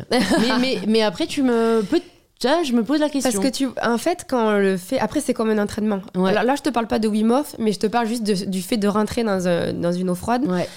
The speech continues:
Speaker 1: Si ton corps, euh, si t'es habitué, ça va. Mais par exemple, moi, comme, euh, je le fais pas depuis longtemps, je me dis, mon corps, il faut qu'il prenne tous les bienfaits du froid, donc il faut pas qu'il soit en train de digérer, tu vois, il faut qu'il prenne vraiment les bienfaits.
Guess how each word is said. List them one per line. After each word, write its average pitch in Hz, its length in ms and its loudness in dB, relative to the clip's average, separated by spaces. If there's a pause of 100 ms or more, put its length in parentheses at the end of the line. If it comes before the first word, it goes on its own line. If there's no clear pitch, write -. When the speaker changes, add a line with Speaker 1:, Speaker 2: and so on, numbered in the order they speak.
(300)
Speaker 1:
Si 269 260 -2
ton 277 220 -2
corps, 262 320 2
euh, 185 200 4
si 247 160 0
t'es 311 80 0
habitué, 220 380 0
ça 175 160 -2
va. 226 240 -2 (320)
Mais 202 220 2
par 196 100 -2
exemple, 233 220 0
moi, 254 420 2
comme, 208 240 -4
euh, 170 520 0
je 165 100 -6
le 175 40 -4
fais 180 140 -4
pas 202 140 0
depuis 180 280 -4
longtemps, 226 380 -2 (340)
je 202 120 -2
me 220 100 2
dis, 233 160 2
mon 247 140 4
corps, 277 200 0
il 262 60 -2
faut - 140 -8
qu'il 208 140 -8
prenne 208 180 -4
tous 294 160 0
les 269 100 4
bienfaits 226 300 0
du 202 120 -2
froid, 254 300 0
donc 247 120 0
il - 40 -16
faut - 80 -8
pas 262 140 -4
qu'il 233 120 -8
soit 220 120 -2
en 214 40 0
train 214 200 -4
de 196 80 -4
digérer, 214 760 2
tu 233 120 -4
vois, 226 100 2
il 233 60 0
faut 220 180 -4
qu'il 196 340 -2
prenne 254 220 -2
vraiment 233 220 0
les 233 160 0
bienfaits. 226 460 0